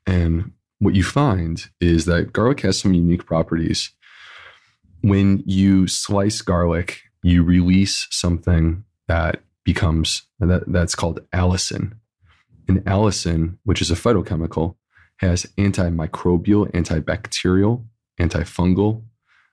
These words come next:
even antiviral properties. So you hear that and you think, "Oh gosh, that's interesting. Like, could that be good for the gut or would it not be good because it's antibacterial?"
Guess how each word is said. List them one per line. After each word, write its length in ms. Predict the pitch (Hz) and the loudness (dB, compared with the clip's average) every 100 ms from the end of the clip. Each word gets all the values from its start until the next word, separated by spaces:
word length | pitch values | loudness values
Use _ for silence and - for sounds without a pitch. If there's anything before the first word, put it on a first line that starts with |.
| _ | _
even 280 | 131 143 113 | 0 2 2
antiviral 1120 | - 92 92 82 76 76 80 85 85 80 80 _ - | 0 -2 0 -2 -4 -2 0 2 2 0 -4 _ -8
properties. 680 | - 80 85 76 76 - - _ _ _ _ - _ _ _ - _ | -4 -2 -2 -2 -2 -4 -10 _ _ _ _ -20 _ _ _ -20 _
So 140 | - | 0
you 140 | 113 104 | 2 2
hear 220 | 117 156 | 2 2
that 260 | 107 85 - | 2 0 0
and 140 | 92 | 2
you 80 | 90 | 2
think, 320 | - 90 - | 2 -2 0
"Oh 120 | 127 | 0
gosh, 380 | 104 107 117 - | 0 0 -2 -4
that's 400 | - 110 - - - | -4 -4 -2 -8 -2
interesting. 540 | 98 117 95 - 90 | 0 2 -2 0 0
Like, 300 | 87 82 - | 2 0 -4
could 180 | - 110 | -4 0
that 180 | 113 104 | 0 -2
be 120 | - | -6
good 300 | 87 87 85 | -4 -2 -2
for 100 | - | -4
the 100 | 82 | -6
gut 380 | - 85 85 92 - | -4 0 2 0 -2
or 400 | 90 82 82 80 | -2 0 0 0
would 240 | 85 80 | 0 0
it 120 | 80 | 0
not 240 | 92 120 117 | 0 -2 -2
be 80 | 80 | -4
good 280 | 85 80 | -4 -4
because 260 | - 92 85 | -4 -2 0
it's 140 | 82 - | -2 -2
antibacterial?" 1080 | 90 80 - 78 78 - - 123 90 - | -2 0 0 -2 -4 -6 -4 -2 -2 -4